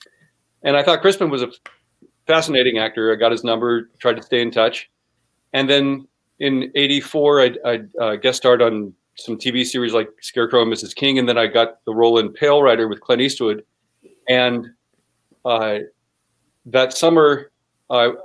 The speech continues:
in eighty-five, when Back to the Future came out, um, and,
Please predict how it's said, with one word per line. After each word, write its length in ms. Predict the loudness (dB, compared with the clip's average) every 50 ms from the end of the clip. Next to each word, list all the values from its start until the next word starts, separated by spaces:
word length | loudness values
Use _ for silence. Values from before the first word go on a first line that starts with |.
| -18 -20 -20 _ _ _ -4
in 220 | -2 -2 -2 -2
eighty-five, 760 | -2 -2 -2 -2 -2 -2 0 2 2 2 2 0 -2 -2 -6 -12 _ _ _ -6
when 120 | -4 0
Back 140 | 0 0 0
to 40 | 0
the 40 | -2
Future 220 | -6 -4 -4 -6 -6
came 160 | -4 -2 0
out, 320 | 2 2 2 0 -2 -4 _ _ _ _ _ _ _ _ _ _ _ _ _ -6
um, 300 | -4 -2 -2 -4 -6 -10 -12 -10
and, 260 | -8 -8 -8 -10 -12